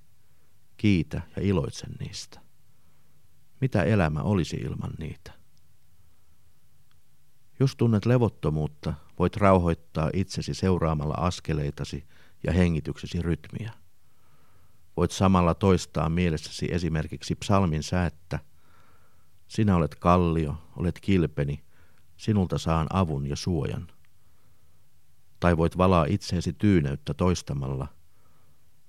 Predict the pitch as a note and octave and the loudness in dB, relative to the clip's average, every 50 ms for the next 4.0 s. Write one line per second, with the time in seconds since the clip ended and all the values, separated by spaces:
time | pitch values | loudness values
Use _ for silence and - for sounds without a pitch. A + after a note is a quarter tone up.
0 | - - - A2 A#2+ A#2 G2+ E2 C#2 B1+ C2 D#2+ - - - - - - - - | -20 -8 0 2 2 4 4 2 2 0 -4 -8 -10 -16 -20 -20 -20 -20 -12 -2
1 | - B2 A2+ G#2+ F#2 E2 D2+ D#2 D#2+ E2 E2 F2 F#2+ F#2+ D#2+ D2 C2 - - C#2 | 0 2 4 4 4 2 2 0 0 0 0 0 0 2 2 0 0 -2 -4 -6
2 | B1 C2+ - - - - - - - - - - - - - - - - - F#2+ | -6 -8 -10 -12 -14 -20 -20 -20 -20 -20 -20 -20 -20 -20 -20 -20 -20 -8 -2 2
3 | G2 G2+ F2+ D#2+ D2 - C#2+ D2 D2+ D#2 - - F2 D2+ B1+ - - - - - | 4 4 4 4 2 0 -2 -4 -4 -6 -4 -2 -2 -2 -2 -4 -8 -12 -16 -20